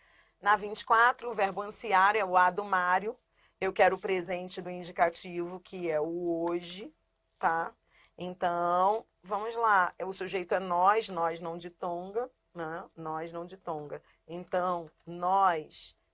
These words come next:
presente do indicativo, verbo odiar, nós odiamos. Se você tiver dificuldade, vá desde a primeira pessoa. Eu odeio,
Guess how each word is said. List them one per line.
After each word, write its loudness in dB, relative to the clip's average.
presente -8
do -12
indicativo, -8
verbo -8
odiar, -6
nós -6
odiamos. -10
Se -10
você -6
tiver -2
dificuldade, -2
vá 0
desde -4
a -2
primeira -6
pessoa. -4
Eu -10
odeio, -12